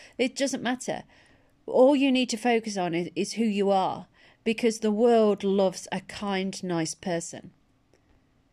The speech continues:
You won't get any shit. You will not get any shit if you walk in grace.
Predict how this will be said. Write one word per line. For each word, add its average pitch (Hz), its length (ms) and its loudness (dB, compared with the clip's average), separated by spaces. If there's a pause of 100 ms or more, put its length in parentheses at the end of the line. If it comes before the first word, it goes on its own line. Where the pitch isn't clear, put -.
(120)
You 226 180 2
won't 277 220 4
get 240 180 4
any 220 220 4
shit. - 480 -2 (420)
You 233 180 4
will 277 160 6
not 254 180 2
get 240 140 2
any 220 260 0
shit 190 400 -2 (320)
if - 140 -4
you 220 120 0
walk 196 320 0
in 208 140 0
grace. 160 640 -2